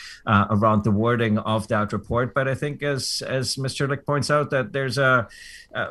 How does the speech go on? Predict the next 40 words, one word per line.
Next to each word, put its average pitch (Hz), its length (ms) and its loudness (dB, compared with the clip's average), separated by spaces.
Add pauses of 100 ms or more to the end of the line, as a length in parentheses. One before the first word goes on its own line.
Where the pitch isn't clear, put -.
(140)
it, 143 200 2
it's 139 180 2
not 180 220 8
that 151 180 2
we're 139 140 2
lacking 135 420 6
for 131 180 -2
reports 147 520 2
on 120 80 -2
this 101 200 -2
issue. 87 480 -6
Um, 107 280 6
it's 123 260 0
like 131 160 4
the 139 120 4
R 131 140 6
C 135 180 0
M 117 100 0
P, 147 200 0
you 98 140 -2
know, 123 300 0
and 113 140 -2
the 117 100 -2
R 123 120 2
C 135 140 -4
M 113 100 -2
P, 143 220 -4
we 120 200 -2
have 113 280 0 (160)
twenty 143 320 0
years 131 460 0
of 107 160 -4
reports 131 500 -2
and 117 100 -2
analyses. 127 720 0
We 120 80 -2
know 123 200 0
that 107 100 -6
the 110 80 -6
government, 123 520 0